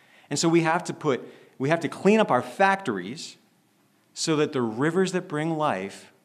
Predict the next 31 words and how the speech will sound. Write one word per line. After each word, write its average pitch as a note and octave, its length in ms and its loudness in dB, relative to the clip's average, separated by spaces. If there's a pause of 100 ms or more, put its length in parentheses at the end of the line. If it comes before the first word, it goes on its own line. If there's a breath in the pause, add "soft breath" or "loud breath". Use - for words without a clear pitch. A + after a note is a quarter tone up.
(140)
are G#2 120 -10
clean. A2 600 -6 (1040)
That's F#3+ 200 -4
a G#3+ 60 -2
little F#3+ 200 2
bit D3 120 -6
closer C#3 300 -6
to C3 160 -4
our A#2 100 0
hearts. B2 320 2
There D#3+ 180 2
are A2+ 140 0
thoughts F#3+ 480 2
within C3+ 260 0
us, F#2+ 120 -4
desires D#3 680 4
within E3+ 300 4
us G#2+ 220 -4 (360 loud breath)
that E3+ 140 6
generate A3 680 6
pollution, G#3 1000 0 (800)
and D3+ 120 0
we G3 220 6
need E3+ 380 4
God D3 380 0
to C3+ 120 -4
make D#3 320 0
us A#2+ 200 -4
clean B2 760 -6 (1300)
so D3+ 300 -2
that C#3 460 -2